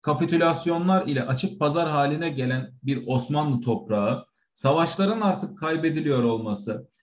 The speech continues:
milliyetçilik akımlarıyla çıkan isyanlar sonucu toprak kayıpları gibi sebepler hukuk sistemimize de riayet etmiş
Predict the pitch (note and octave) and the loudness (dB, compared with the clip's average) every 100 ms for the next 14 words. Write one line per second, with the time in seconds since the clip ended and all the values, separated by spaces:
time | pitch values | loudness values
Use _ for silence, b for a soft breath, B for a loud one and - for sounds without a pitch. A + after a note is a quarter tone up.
0 | _ _ B2 C#3 E3+ F#3 F3+ G3 G3 - | _ _ 2 4 6 4 4 4 2 2
1 | D#3 - D#3+ D#3 F3 F3 D3 - C3+ D3 | -2 -2 -2 0 2 2 2 0 -4 -4
2 | C#3 B2+ D#3 D3+ E3 E3+ - D3+ D3+ F3 | -2 -4 -2 -2 0 0 0 0 0 0
3 | D#3+ B2 C3+ A#2 C3 B2 A#2+ D3+ F3 B2+ | 0 2 0 0 2 2 2 -2 0 -2
4 | G2+ - F3 D#3+ B2 A#2+ A#2+ - - _ | -4 -2 0 0 0 2 0 -2 -14 _
5 | _ - - A#3+ - G3 - G3 F#3+ F#3 | _ -4 0 2 2 0 4 4 6 6
6 | G3 F3 C3 B2 A#2 A2 A2+ A#2 D3+ G3 | 6 4 4 4 4 2 0 -4 -2 -2
7 | - | -2